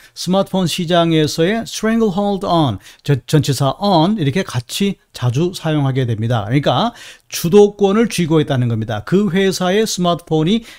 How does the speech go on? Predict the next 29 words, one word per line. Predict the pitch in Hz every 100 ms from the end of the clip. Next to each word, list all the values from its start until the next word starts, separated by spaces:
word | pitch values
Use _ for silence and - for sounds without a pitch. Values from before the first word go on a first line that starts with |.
| _
가장 | - 131 110 196 233 247 -
시장 | - 190 170 196 190 208 165
점유율이 | 160 160 156 147 160 214
높다, | 147 - 165 120
이런 | 143 151 165
의미로 | 147 147
볼 | 131 123
수가 | 123 123
있다는 | 117 117 120
거죠. | 120 110 117 127 214 - - - -
The | 143
new | 135 208 240
regulations | 226 226 226 233 226 196 139 107 95 - - - -
aim | 202 147 151 170
to | 175 139
break | 160 220 226
the | 226
stranglehold | 208 - 214 208 190 190 185 180
on | 180 180
the | 151 -
oil | 160 165 160 156
industry, | 160 143 127 143 123
이렇게 | 123 151
말했습니다. | 120 110 - 98 104 - - -
자, | 165 135
새로 | - 220 220 220 208 170
제정된 | 170 165 160 151 143 139 208 240 226
그 | - 196 185
규정, | - 156 160 104